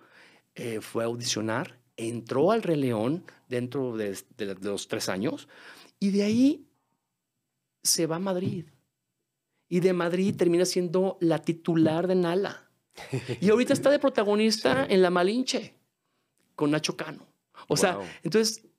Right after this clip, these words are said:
Speaker 1: cuando un alumno o una alumna es inteligente y, y, y aprovecha la, los, lo, los consejos que, que nosotros, de alguna manera, sus, sus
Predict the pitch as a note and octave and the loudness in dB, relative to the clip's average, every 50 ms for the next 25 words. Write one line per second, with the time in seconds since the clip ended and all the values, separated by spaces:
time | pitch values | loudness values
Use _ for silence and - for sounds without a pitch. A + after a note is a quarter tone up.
0 | _ _ _ _ _ _ _ _ _ - F#3+ F#3 F3+ F3+ F3+ F#3 G#3+ A#3+ A#3+ A3 | _ _ _ _ _ _ _ _ _ 0 2 2 4 4 2 2 4 2 2 2
1 | G3 F#3+ F#3 F#3 F#3 F#3 F3+ F3+ F3 E3 F3 F3 - - G#3 G3 - E3+ D3 C3+ | 0 0 2 0 2 2 2 2 2 0 0 -2 -2 -4 -6 -6 -6 -6 -6 -8
2 | C3 - - - B2+ B2 A2+ G#2 A#2 - D#2+ C2+ - _ _ _ _ _ _ _ | -10 -10 -8 -6 -4 -4 -4 -4 -6 -12 -16 -18 -20 _ _ _ _ _ _ _
3 | _ _ _ _ _ _ _ _ _ - C3+ B2 B2 C#3 C3 - C3+ B2+ B2 B2 | _ _ _ _ _ _ _ _ _ -8 -8 -6 -6 -6 -8 -4 -4 -4 -4 -4
4 | B2 B2+ A#2+ A2 B2 A#2+ A#2 A#2+ - F#3 F#3 F3 E3 D3 C#3 A#2+ - C3 B2+ A#2 | -4 -6 -6 -4 -4 -4 -4 -2 -2 -2 -2 0 -2 -2 -2 -4 -4 -6 -8 -8
5 | A2 - - - - A#2 A2+ G#2 G#1+ D2+ - - - F2 F2+ - - - B2 A#2 | -10 -12 -16 -14 -14 -12 -10 -10 -10 -12 -12 -12 -10 -10 -10 -8 -6 -6 -6 -4
6 | A2+ - - C3 B2+ - D#3+ D#3+ D3+ - - - C3 A#2 G#2+ G#2 - - - - | -4 -2 -2 -2 -2 -2 -4 -4 -4 -6 -6 -4 -4 -4 -4 -6 -12 -18 -20 -20
7 | - - _ _ _ _ _ _ _ _ _ - F3+ F3+ E3+ F3 E3+ E3+ F#3 F#3+ | -20 -20 _ _ _ _ _ _ _ _ _ -2 0 0 2 2 0 0 0 -2
8 | F#3 G3 G#3+ G#3+ G3+ - - _ _ _ D#3+ E3 D#3 E3 F3 F#3 F3+ E3+ E3 E3 | 0 0 -2 -2 -2 -6 -10 _ _ _ -6 -4 -2 0 0 2 2 2 2 0
9 | F3+ F3 E3+ D3+ C#3+ - D#3 - C3 | 0 -2 -6 -12 -12 -10 -10 -10 -10